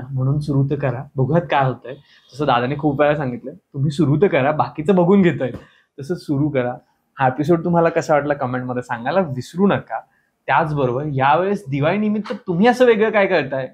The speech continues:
तेही कमेंटमध्ये सांगायला विसरू नका. पण दिवाळीचे बरेचसे वेगवेगळे पॉडकास्ट तुम्ही बघत असाल, रांगोळी किंवा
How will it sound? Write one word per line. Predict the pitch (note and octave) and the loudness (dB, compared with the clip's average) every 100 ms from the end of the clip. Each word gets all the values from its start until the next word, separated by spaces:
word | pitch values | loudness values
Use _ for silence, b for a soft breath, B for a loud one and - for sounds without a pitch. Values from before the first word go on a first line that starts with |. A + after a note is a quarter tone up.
| _ | _
तेही | C#3 E3 | -6 -4
कमेंटमध्ये | E3+ E3 E3 D#3 D3+ | -4 -4 -6 -8 -4
सांगायला | C#3+ C3 C3+ C3+ | -2 -2 -2 -2
विसरू | C3+ C3+ C3 | -4 -6 -6
नका. | B2+ B2 | -4 -4
पण | B2+ _ - F#3+ | -4 _ 0 2
दिवाळीचे | D#3 D3+ E3+ E3+ | 4 4 2 2
बरेचसे | F#3 D#3 D3 E3 E3 F#3 | 0 2 2 0 0 0
वेगवेगळे | E3 D#3 E3 | 0 0 -2
पॉडकास्ट | D#3+ C#3 C3 C3+ | 0 0 -2 -6
तुम्ही | D3 C3 | -6 -4
बघत | B2+ B2+ A#2+ | -2 -2 -6
असाल, | - A#2+ A2+ _ _ - | -8 -8 -10 _ _ -2
रांगोळी | C3+ C3 C3 C3 B2+ C3 B2+ | 0 0 0 0 0 0 -2
किंवा | B2+ B2 | -6 -6